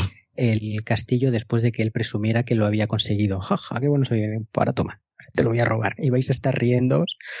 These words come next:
durante meses de aquella partida en la que le quitasteis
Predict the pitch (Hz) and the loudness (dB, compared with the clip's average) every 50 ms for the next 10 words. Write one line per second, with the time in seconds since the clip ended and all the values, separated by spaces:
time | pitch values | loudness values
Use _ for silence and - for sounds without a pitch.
0 | - - - - - - _ _ _ _ - 127 123 120 117 117 113 113 113 - | -12 -12 -14 -16 -18 -20 _ _ _ _ 0 0 2 2 2 0 0 -2 -2 -2
1 | 120 113 110 110 110 110 110 110 110 113 120 - 120 113 120 131 131 - - 165 | 0 0 2 2 2 2 2 2 0 -2 -4 -4 -4 -2 0 0 0 0 -2 -2
2 | 185 - _ _ _ _ - - - _ _ _ - 131 120 113 113 - 117 113 | -2 -4 _ _ _ _ -20 -20 -20 _ _ _ -2 0 0 0 0 0 0 0
3 | 117 113 - 113 113 - - 120 117 117 117 120 123 123 117 113 113 113 107 107 | 2 2 0 -2 -2 0 -2 0 0 2 2 2 2 2 0 0 0 0 -2 0
4 | 104 113 104 - 110 104 - - 110 110 110 107 107 107 107 104 101 - - | -2 -2 -2 -2 -2 -4 -2 -2 0 0 2 2 0 0 -2 -4 -6 -10 -16